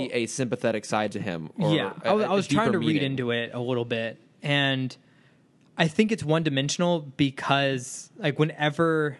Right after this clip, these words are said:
Speaker 2: Lex is one of those powerful people that whenever someone has been in his way,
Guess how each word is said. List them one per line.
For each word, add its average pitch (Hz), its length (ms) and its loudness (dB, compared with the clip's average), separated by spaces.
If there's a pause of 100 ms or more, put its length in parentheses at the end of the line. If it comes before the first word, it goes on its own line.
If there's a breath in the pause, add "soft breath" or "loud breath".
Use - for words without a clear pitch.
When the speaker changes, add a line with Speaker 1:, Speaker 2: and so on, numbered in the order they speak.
(160)
Speaker 2:
Lex 151 300 0
is 156 80 -2
one 156 120 2
of 151 40 0
those 139 160 0
powerful 135 380 0
people 131 320 -2
that 123 80 -2
whenever 127 540 0
someone 135 440 -2
has 131 160 -2
been 123 300 0
in 120 100 -4
his 120 220 -6
way, 123 460 -2